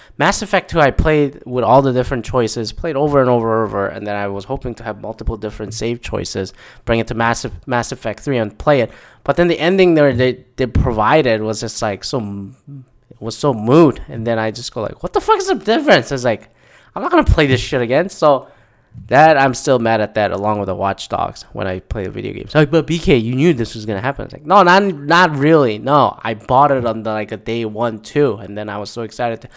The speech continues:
I was so involved in it for those first seven days, and I knew people were angry about the ending, but I was like, "Ah, let,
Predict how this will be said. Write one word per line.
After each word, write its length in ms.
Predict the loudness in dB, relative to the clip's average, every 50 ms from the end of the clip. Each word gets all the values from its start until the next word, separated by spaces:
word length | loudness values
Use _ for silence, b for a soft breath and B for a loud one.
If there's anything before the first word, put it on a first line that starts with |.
| b b b b b
I 120 | b 0 0
was 160 | 0 0 -2
so 440 | -6 -6 -2 2 4 4 6 6 6
involved 520 | 4 2 2 4 6 6 6 6 4 2
in 100 | 0 -2
it 120 | -2 -2 -4
for 120 | -6 -6
those 120 | -8 -8 -6
first 220 | -6 -6 -6 -4
seven 240 | -4 -4 -4 -4 -4
days, 200 | -4 -4 -4 -6
and 100 | -6 -4
I 100 | -2 0
knew 140 | 2 2 2
people 220 | 0 0 0 0
were 60 | 0
angry 300 | 0 0 -2 -2 0 0
about 180 | 0 0 0 -2
the 80 | -4
ending, 380 | -6 -4 -4 -4 -4 -4 -4 -2
but 140 | -2 -2 -2
I 120 | -4 -6
was 100 | -8 -6
like, 160 | -8 -6 -4
"Ah, 120 | -2 -2 0
let, 180 | 0 0 0